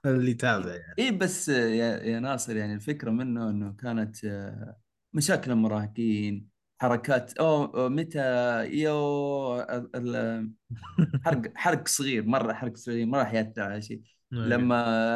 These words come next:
Speaker 2: يعني، يمكن تحطمت الطيارة، آه، في ناس، أوه، بيفوتنا ال-، شو اسمه، حفلة تخرج. تعرف اللي
Speaker 1: <laughs>
Speaker 2: يا كابتن.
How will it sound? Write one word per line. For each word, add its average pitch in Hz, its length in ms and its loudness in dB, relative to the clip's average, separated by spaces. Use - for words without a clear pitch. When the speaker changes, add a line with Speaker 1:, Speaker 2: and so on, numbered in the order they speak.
Speaker 2:
يعني، 165 480 -2
يمكن 151 380 -10
تحطمت 120 480 -2
الطيارة، 131 600 -2
آه، 117 180 2
في 139 200 0
ناس، 151 240 2
أوه، 190 300 2
بيفوتنا 170 680 0
ال-، 139 540 2
شو 151 100 -10
اسمه، 127 260 -4
حفلة 147 220 -2
تخرج. 107 580 -4
تعرف 185 140 -4
اللي 151 360 -2
Speaker 1:
<laughs> - 880 -2
Speaker 2:
يا 202 140 6
كابتن. 131 580 0